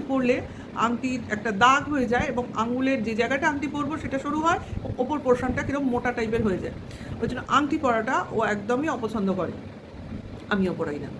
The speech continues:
গলায় চেন ওই অবধি ঠিক আছে, রূপোর চেন, তার মধ্যে লকেট, এইটুকু পছন্দ করে, ব্যাস।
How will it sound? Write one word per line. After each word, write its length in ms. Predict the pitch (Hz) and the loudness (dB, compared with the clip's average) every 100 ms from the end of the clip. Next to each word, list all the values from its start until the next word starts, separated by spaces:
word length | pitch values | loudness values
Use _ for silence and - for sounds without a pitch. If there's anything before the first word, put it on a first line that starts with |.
| - - - - 180 | -12 -12 -10 -8 6
গলায় 300 | 240 247 285 277 | 8 8 4 0
চেন 240 | 285 403 - | -2 -2 0
ওই 120 | 220 | 2
অবধি 220 | 220 233 | 2 0
ঠিক 180 | 220 233 | -4 -2
আছে, 200 | 233 320 | -2 0
রূপোর 300 | 302 220 220 220 | -2 0 0 0
চেন, 180 | 302 392 - | -6 -6 0
তার 180 | 214 | 2
মধ্যে 280 | 214 220 220 | 2 2 2
লকেট, 340 | 226 233 381 - - | 2 2 0 -6 0
এইটুকু 360 | 262 262 302 277 | 0 0 -4 -2
পছন্দ 340 | 240 277 294 | -2 -2 -2
করে, 220 | 285 339 | 0 0
ব্যাস। 340 | 269 208 147 | 2 2 0